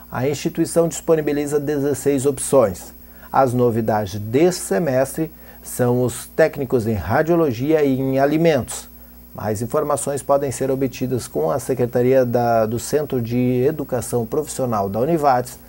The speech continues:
na sala quatrocentos e oito do prédio nove, na Avenida Avelino Tallini, cento e setenta e um, no bairro Universitário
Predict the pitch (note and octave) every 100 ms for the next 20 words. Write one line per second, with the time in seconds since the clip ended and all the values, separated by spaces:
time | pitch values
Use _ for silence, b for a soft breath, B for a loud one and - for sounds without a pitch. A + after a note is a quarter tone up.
0 | B B G#2+ B2+ B2+ B2 C3 B2 - C3+
1 | B2+ A#2+ C3+ C3+ C#3 C3+ B2+ B2+ B2 B2+
2 | C3 C#3+ C3 A#2+ A2+ A2+ C3 C3+ C3 B2+
3 | - C#3+ C3+ C3 B2 A#2 A2 - C#3 D3
4 | D3 B2 - E3 E3 - D3+ C3+ B B
5 | B A#2+ A#2+ A2+ A#2 A#2 B2 - C3 C3
6 | B2+ F#2+